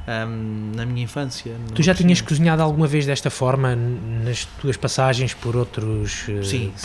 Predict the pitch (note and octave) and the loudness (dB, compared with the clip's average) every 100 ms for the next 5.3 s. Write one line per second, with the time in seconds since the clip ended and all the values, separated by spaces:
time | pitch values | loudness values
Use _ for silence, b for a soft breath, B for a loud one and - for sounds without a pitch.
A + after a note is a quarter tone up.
0 | A#2 A2 G#2 G#2 G2+ G#2 G#2+ G2 F#2+ F2+ | -2 -2 -4 -6 -6 -6 -6 -6 -6 -8
1 | F#2 G2+ A#2 - - - A#2+ B2 C#3+ - | -8 -4 -4 -2 -4 -2 0 0 0 -4
2 | B B B - E3 D3+ D3 B2+ D#3 D#3 | B B B -2 0 2 0 0 -2 0
3 | D3 D3+ C3+ C#3 C3 - C3+ B2+ B2+ B2+ | 0 2 2 2 0 0 -4 -2 -2 0
4 | G#2 C3 A#2 A#2 A#2 A2+ - - A2+ A2 | 0 -2 -2 -4 -4 -4 -6 -8 -6 -4
5 | G#2 G#2 F#2+ | -6 -6 -8